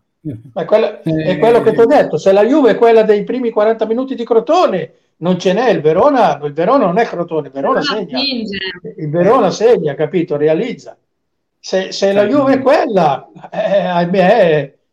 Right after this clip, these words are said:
Speaker 1: prepariamoci, se il pareggio siamo fortunati, come ho detto. Se invece la Juve cambia, perché deve per forza cambiare, perché questa non è la Juventus,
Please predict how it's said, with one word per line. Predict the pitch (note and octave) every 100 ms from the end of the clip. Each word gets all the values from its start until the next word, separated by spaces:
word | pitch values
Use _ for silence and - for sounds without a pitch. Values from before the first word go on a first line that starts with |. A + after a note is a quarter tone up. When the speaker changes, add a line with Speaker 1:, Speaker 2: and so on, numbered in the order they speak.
| _
Speaker 1:
prepariamoci, | F3+ F3 F3 F3+ G3+ G3+ F#3+ F#3+
se | F#3+ F3+
il | G3 F#3+
pareggio | - G#3 G#3 A3 - B3
siamo | A#3+ F#3
fortunati, | D#3+ E3+ - E3 G3+ D#3+
come | D3+ D3
ho | D3+
detto. | C#3+ C3+ _ _ _ _ _ _
Se | - E3+
invece | E3 A3 G3 G3+
la | G3
Juve | G3 A3 F3+ C#3+ C3+
cambia, | F3 E3+ D3+ C#3 B2+
perché | B2+ -
deve | C3 D3 C3
per | C3 B2+
forza | D3+ - C3+
cambiare, | C3+ C3+ C3+ B2 A#2
perché | A#2 A#2+
questa | C3 C#3 B2+
non | B2 B2
è | C3+
la | A#2+ A#2
Juventus, | A#2+ A#2+ A2 - F#2+